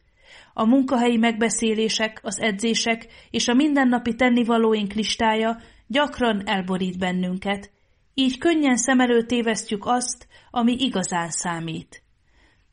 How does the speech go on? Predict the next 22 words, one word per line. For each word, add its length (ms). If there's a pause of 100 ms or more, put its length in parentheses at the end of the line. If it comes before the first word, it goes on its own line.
(220)
Mindezek 520
közepette 680
azonban 520
Jézus 460
a 100
vele 240
való 280
mélyebb 400
kapcsolatra 600
hív 240
minket, 520 (460)
és 200
emlékeztet 760
arra, 520 (120)
hogy 160
a 60
legfontosabb 720
parancsolat 640
az, 400 (180)
hogy 160
szeressük 600
Istent. 640